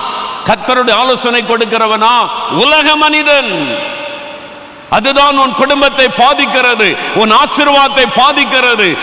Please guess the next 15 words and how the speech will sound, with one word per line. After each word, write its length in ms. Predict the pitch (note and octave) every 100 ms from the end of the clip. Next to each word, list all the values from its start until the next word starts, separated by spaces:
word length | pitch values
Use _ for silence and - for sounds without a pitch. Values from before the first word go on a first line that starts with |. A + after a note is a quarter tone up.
| - D3+
தேவன் 360 | C4 C#4+ C#4
உன்னை 200 | C#4 C4+
ஆசீர்வதிக்க 680 | A#3 D4 - C#4+ C#4+ C#4+ C4+
முடியாதபடி 640 | C4 C4+ C#4+ C#4+ C#4 C#4 B3+
தடையாயிருக்கிறது. 1300 | - A#3 D4+ D4 D4 C#4+ C#4 A#3+ B3+ B3 A3 E3 - -
அவனை 280 | G3 A#3+ C4+
விட்டு 340 | D4+ - C4
விலகு 560 | F3 C#4 G4 F#4+ F4+ F4
என்று 260 | D#4+ D#4
கர்த்தர் 360 | C4 C#4 C4+ B3+
சொல்லுகிறார். 920 | - A3+ G#3 F3+ E3 C3 A2+ - - - - - - - - - - - - - - - - - - - -
உன் 140 | A2
வாழ்க்கை 380 | E3 A#3+ G#3 A3
யோசிச்சு 260 | A#3+ A#3+ A3
பாருங்க. 360 | G#3+ F#3+ D3+